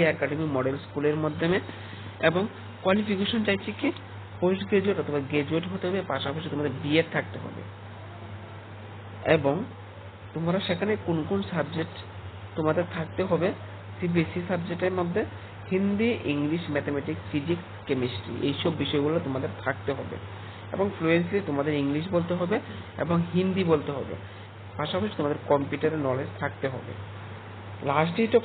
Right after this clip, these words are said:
submission আঠাশ মার্চ দু হাজার চব্বিশ, অর্থাৎ ডকুমেন্টটি সাবমিট করার জন্য, অর্থাৎ তোমাদের সিভি এবং এসেনশিয়াল যে ডকুমেন্ট, সেগুলি সাবমিট করার জন্য আঠাশ মার্চ দু হাজার চব্বিশ লাস্ট ডেট রয়েছে। এবং তোমাদের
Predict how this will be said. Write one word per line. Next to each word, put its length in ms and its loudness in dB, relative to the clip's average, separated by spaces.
submission 460 0
আঠাশ 240 2
মার্চ 260 4
দু 140 0
হাজার 180 2
চব্বিশ, 340 -2
অর্থাৎ 220 4
ডকুমেন্টটি 560 2
সাবমিট 420 0
করার 300 6
জন্য, 180 4
অর্থাৎ 260 2
তোমাদের 240 0
সিভি 260 -2
এবং 140 -2
এসেনশিয়াল 520 2
যে 60 2
ডকুমেন্ট, 400 2
সেগুলি 320 0
সাবমিট 300 0
করার 200 0
জন্য 120 0
আঠাশ 280 2
মার্চ 260 2
দু 120 0
হাজার 220 0
চব্বিশ 280 2
লাস্ট 200 4
ডেট 180 -4
রয়েছে। 240 0
এবং 140 6
তোমাদের 360 4